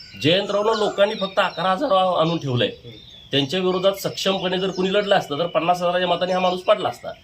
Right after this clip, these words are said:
त्यामुळं मला तर तो फार सिरियस विषय, जयंतरावच्या विषयी अजिबात वाटत नाही. तो कुठं गेला, काय गेला, ते आता एकदम, अ, घरघर लागलेला माणूस आहे. सांगली जिल्ह्यामध्ये कुठंही त्यांचा प्रभावी गट नाही. बाकीच्या जिल्ह्यात, कोल्हापूरमध्ये कोण आहे का?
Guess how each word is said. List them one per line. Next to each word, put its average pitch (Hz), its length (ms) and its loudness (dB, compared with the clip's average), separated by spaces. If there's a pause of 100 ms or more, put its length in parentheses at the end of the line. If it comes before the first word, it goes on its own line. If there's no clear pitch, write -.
(320)
त्यामुळं 254 280 4
मला 143 320 4
तर 233 240 -4
तो 226 160 0
फार 208 140 0
सिरियस 180 440 -2
विषय, 156 420 -2
जयंतरावच्या 151 600 -2
विषयी 147 220 -2
अजिबात 127 300 0
वाटत 120 320 -4
नाही. 90 140 -6 (400)
तो 135 40 -4
कुठं 135 220 -2
गेला, 135 280 0
काय 131 220 2
गेला, 117 260 -2 (460)
ते 143 60 2
आता 139 180 2
एकदम, 151 460 0
अ, 151 160 2 (380)
घरघर 123 300 4
लागलेला 135 360 0
माणूस 120 320 0
आहे. 113 200 0
सांगली 120 340 0
जिल्ह्यामध्ये 131 580 0 (420)
कुठंही 139 380 2
त्यांचा 135 300 0
प्रभावी 117 380 0
गट 123 300 0
नाही. 101 300 -2 (880)
बाकीच्या 131 340 0
जिल्ह्यात, 135 260 0 (120)
कोल्हापूरमध्ये 156 440 2
कोण 147 140 -2
आहे 131 100 0
का? 135 100 -8